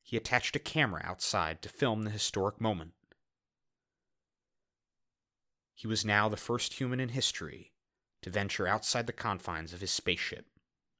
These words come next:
Above him was a glaring contradiction. The blinding orb of the sun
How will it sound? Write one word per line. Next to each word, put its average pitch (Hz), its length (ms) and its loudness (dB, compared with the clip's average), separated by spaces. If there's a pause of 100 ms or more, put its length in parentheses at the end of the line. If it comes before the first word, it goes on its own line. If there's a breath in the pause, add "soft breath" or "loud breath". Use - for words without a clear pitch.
(760)
Above 113 300 2
him 131 220 2
was 117 160 0
a 117 40 0
glaring 101 500 0
contradiction. - 800 -6 (1200)
The 123 80 -4
blinding 120 580 4
orb 113 340 4
of 104 100 -2
the 110 80 -2
sun 76 480 2